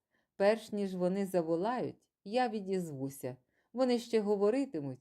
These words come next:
а я вже почую. Вовк та ягня пастимуться разом, а лев, як і віл, разом будуть їсти солому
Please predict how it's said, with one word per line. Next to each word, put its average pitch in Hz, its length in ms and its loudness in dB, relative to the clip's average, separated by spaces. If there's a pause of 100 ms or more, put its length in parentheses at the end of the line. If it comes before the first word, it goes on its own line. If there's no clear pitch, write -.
(200)
а 185 80 -2
я 202 200 4
вже 185 360 2
почую. 135 640 -8 (420)
Вовк 208 480 4
та - 120 -8
ягня 185 640 -2
пастимуться 165 720 -4
разом, 151 480 -2 (180)
а 202 160 0
лев, 254 360 2
як 175 320 -2
і 151 100 -2
віл, 226 340 -2 (280)
разом 247 460 2
будуть 170 360 -2
їсти 185 340 -4
солому 143 640 -2